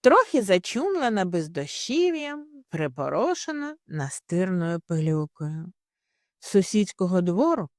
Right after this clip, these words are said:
десь з боку сараю, чувся пискливий голосок тітки Галини.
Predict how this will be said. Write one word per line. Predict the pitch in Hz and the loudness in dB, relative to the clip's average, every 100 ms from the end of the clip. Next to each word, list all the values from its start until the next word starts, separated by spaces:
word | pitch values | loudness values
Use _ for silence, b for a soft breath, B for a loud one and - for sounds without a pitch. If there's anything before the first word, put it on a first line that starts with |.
| _ _ 339 381 | _ _ -4 2
десь | 370 233 | 4 4
з | 185 | 2
боку | 196 247 220 214 | 2 2 2 0
сараю, | - 294 226 139 123 175 - _ _ _ _ | 2 4 2 -2 -8 -12 -20 _ _ _ _
чувся | - 262 415 - 320 | -2 4 4 4 0
пискливий | 185 160 - 175 190 294 302 233 | 0 -4 -4 0 2 2 0 -2
голосок | 175 143 156 - 170 185 - | -2 -4 -6 -2 -2 -2 -6
тітки | - 156 - 175 | -6 -4 -2 -2
Галини. | 160 160 151 151 147 147 | -2 -2 -2 -2 -2 -4